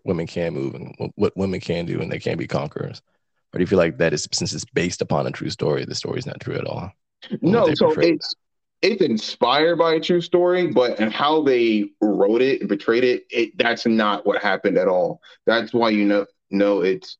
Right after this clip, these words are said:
Speaker 2: it's propagandist at best as far as what they're trying to convey. And it's one thing as far as portraying strength and strength and, um, reliability within a person.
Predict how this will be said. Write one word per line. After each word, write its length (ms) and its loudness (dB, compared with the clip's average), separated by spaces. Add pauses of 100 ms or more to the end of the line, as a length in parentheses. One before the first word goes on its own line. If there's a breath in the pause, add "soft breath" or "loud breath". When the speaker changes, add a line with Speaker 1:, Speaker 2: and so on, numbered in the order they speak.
Speaker 2:
it's 160 -4
propagandist 1040 -2 (180)
at 240 0
best 500 0
as 140 0
far 180 2
as 100 -2
what 120 0
they're 80 0
trying 200 -2
to 80 0
convey. 480 0 (380 soft breath)
And 360 0 (1300)
it's 220 4
one 340 4
thing 400 2 (480)
as 160 2
far 180 4
as 80 -2
portraying 520 2
strength 540 0 (800)
and 280 2 (120)
strength 480 0
and, 120 2
um, 680 0 (960)
reliability 920 2
within 260 2
a 60 0
person. 500 0